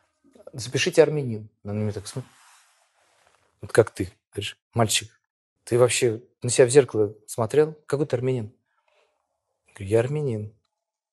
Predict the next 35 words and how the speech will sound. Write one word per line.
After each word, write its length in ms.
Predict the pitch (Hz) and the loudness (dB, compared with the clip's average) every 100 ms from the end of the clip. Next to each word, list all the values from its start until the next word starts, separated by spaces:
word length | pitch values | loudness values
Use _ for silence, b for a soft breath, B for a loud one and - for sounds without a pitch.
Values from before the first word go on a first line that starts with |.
| _ _ | _ _
Говорит: 200 | 107 107 | -10 -4
«Ну 60 | 131 | -4
ты 140 | 131 | -2
чё, 180 | 147 - | -2 -2
с-, 180 | 120 131 | -2 -4
судьбу 340 | 120 147 135 | 0 -2 0
себе 180 | 226 160 | -2 -2
хочешь 240 | - - 110 | -2 -6 -10
испортить?» 380 | - 104 - | -10 -12 0
Она 180 | 120 131 | 2 2
мне 160 | 113 101 | 0 -4
говорит, 240 | 101 98 | -6 -8
паспортистка. 640 | - - 123 - 110 - - | -12 -4 -2 -2 -10 -14 -18
Я 360 | - _ _ - | -20 _ _ -4
говорю: 140 | 123 | -4
«В 20 | |
каком 320 | - 110 165 | -4 -4 -4
смысле 340 | 151 - - 104 | -4 -6 -6 -4
судьбу 320 | - 113 110 | -4 -2 -2
я 80 | 92 | -2
себе 300 | - 87 - B B B B B _ | -4 -14 -20 B B B B B _
испортить 440 | 104 - 110 98 101 | -10 -8 -8 -10 -12
хочу? 340 | 101 - 101 - _ _ _ _ _ _ _ _ | -14 -14 -18 -20 _ _ _ _ _ _ _ _
Я 180 | - 127 | 0 4
армянин, 440 | 170 139 117 131 | 4 2 -2 -2
у 40 | 120 | -4
меня 200 | 107 127 | -4 0
папа 320 | 120 135 123 | 2 2 2
армянин, 420 | 107 101 101 117 | -2 -6 -8 -8
у 40 | 110 | -6
меня 220 | 110 117 | -6 -6
армянская 440 | 110 135 135 - | -4 -6 -8 -10
фамилия. 320 | - 101 113 | -10 -8 -6
Я 60 | 107 | -4
хочу, 420 | - 107 190 190 | -4 -4 -4 -6